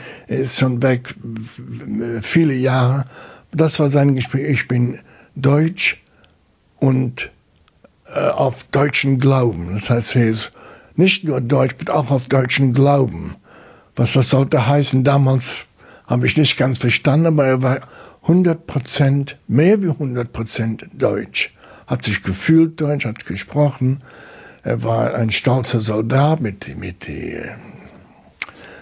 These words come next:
sein Kreuz und, ähm, ähm,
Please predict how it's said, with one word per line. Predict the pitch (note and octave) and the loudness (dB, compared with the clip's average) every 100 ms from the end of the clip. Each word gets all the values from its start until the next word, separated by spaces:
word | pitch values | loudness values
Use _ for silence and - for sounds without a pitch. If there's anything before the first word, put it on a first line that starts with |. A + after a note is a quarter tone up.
| - | -18
sein | - D2+ - | -10 -10 -8
Kreuz | - C#3 E3 E3+ - G2+ | -2 2 2 0 -4 -6
und, | G#2 G#2 G2 F#2 | -4 -6 -8 -8
ähm, | F#2 F#2+ - _ - - - - _ - | -6 -6 -10 _ -20 -20 -20 -20 _ -6
ähm, | A#2+ A2+ - C#3 | -2 -2 -4 -12